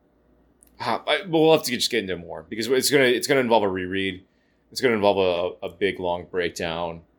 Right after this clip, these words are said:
uh, and you guys will understand why, you know, more so how disappointing it all is. And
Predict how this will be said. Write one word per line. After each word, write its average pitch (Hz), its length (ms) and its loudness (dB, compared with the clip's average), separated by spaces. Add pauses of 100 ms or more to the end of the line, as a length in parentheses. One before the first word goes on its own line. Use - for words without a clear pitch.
(120)
uh, 90 300 -16 (1200)
and 117 120 4
you 135 120 6
guys 120 240 6
will 120 80 0
understand 98 380 -2
why, 92 480 -2 (1400)
you 120 140 2
know, 95 60 0
more 110 300 4
so 92 480 2 (400)
how 98 180 0
disappointing 90 460 -6
it 87 60 -4
all 85 200 -2
is. 82 240 -6
And 82 100 -20